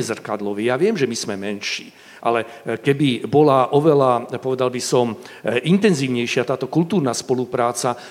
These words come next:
tak tá by podstatne viac prispela k tomu, aby naučila nás Slovákov viac chápať aj tieto trianonské traumy Maďarov, lebo,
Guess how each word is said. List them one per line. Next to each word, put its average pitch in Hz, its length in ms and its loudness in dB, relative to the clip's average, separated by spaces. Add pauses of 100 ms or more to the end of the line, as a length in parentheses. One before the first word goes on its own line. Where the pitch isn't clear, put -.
(100)
tak - 160 -10
tá 160 160 2
by 180 80 -2
podstatne 160 640 0
viac 123 320 0
prispela 127 480 -2
k - 160 -12
tomu, 120 400 0 (240)
aby 120 400 -2
naučila 151 800 0 (160)
nás 131 400 -2
Slovákov 139 800 2 (160)
viac 151 320 0
chápať 107 880 -2 (160)
aj 120 480 -2
tieto 139 320 0
trianonské 147 560 0
traumy 110 480 -2
Maďarov, 117 720 0
lebo, 120 320 -2